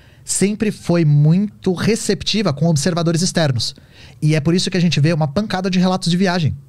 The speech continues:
na União Soviética, de pessoas que foram pra lá, ficaram lá e escreveram sobre o que viram. Na Coreia, a mesma coisa. Por mais que a Coreia seja um estado, é, que,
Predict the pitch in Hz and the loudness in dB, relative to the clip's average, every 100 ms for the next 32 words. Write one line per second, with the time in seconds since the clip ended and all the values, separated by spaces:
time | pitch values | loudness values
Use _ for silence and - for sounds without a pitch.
0 | - 131 131 120 117 107 - - - - | -2 0 2 0 -2 -4 -6 -10 -16 -20
1 | - - 117 135 139 - - 151 156 151 | -20 -10 -4 0 0 0 -2 0 0 0
2 | 170 156 208 - _ _ - 196 156 160 | 0 -2 -4 -10 _ _ -4 -2 0 0
3 | 156 160 190 185 202 202 226 185 202 - | 0 -2 -4 0 0 0 -2 -2 -2 0
4 | 180 110 - 127 165 139 110 - - - | 0 0 -2 -2 2 2 0 -4 -14 -20
5 | - - 147 147 147 175 170 170 208 170 | -8 -2 0 0 0 0 0 -2 0 0
6 | 127 143 160 165 165 147 139 160 156 151 | 0 0 0 -2 -2 0 0 0 2 2
7 | 135 131 123 117 104 - - - 113 110 | 2 0 0 -2 -4 -8 -18 -6 -2 -2
8 | - 143 | -2 0